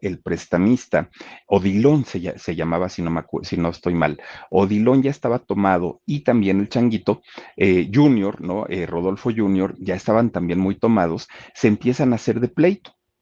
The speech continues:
pleito de borrachos, y entonces empiezan a discutir, empiezan a pelear, y este hombre Odilon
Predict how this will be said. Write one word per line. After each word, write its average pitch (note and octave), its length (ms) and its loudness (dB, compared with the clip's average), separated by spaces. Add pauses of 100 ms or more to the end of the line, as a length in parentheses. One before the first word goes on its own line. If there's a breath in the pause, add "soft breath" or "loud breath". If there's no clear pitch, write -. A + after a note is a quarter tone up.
(480)
pleito A3 380 2
de A3 80 4
borrachos, F3 720 -4 (360 loud breath)
y C3 120 4
entonces E3 420 0
empiezan D3+ 460 0
a C#3 80 2
discutir, C3+ 640 -2
empiezan G#2+ 580 0
a A#2 120 0
pelear, A#2 420 2 (340 loud breath)
y C#3+ 300 -2
este C3+ 320 2
hombre A#2 280 4
Odilon A#2 520 2